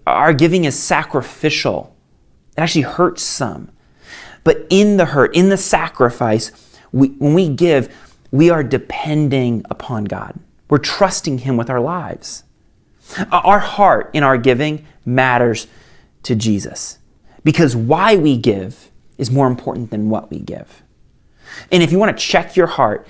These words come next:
in your giving, just ask yourself, "Who gets the glory for this gift? W-, will I be applauded or will God be praised?" If you seek the reward, uh, of public praise, Jesus says you're gonna get it.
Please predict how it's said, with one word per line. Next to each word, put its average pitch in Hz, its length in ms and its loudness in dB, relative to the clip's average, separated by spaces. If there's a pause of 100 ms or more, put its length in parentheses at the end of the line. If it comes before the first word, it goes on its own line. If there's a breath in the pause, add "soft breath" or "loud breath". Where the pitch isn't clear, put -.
(220 soft breath)
in 135 200 4
your 127 140 4
giving, 110 320 2
just 202 180 2
ask 202 220 -2
yourself, 131 480 0
"Who 202 160 2
gets 220 220 2
the 165 120 -2
glory 127 380 0
for 110 140 -12
this 101 220 -8
gift? - 360 -16 (1300 loud breath)
W-, 175 220 4
will 175 220 6
I 160 260 4
be 233 160 4
applauded 220 640 2 (280 loud breath)
or 156 120 6
will 131 140 4
God 117 300 0
be 113 100 2
praised?" - 560 -10 (1400)
If 196 160 4
you 196 120 6
seek 156 420 0
the 160 100 4
reward, 147 680 4 (240 loud breath)
uh, 127 260 4
of 127 240 4
public 147 500 2
praise, - 580 -4 (120)
Jesus 247 340 4
says 240 220 2
you're 180 80 6
gonna 127 220 2
get 117 240 2
it. - 140 -12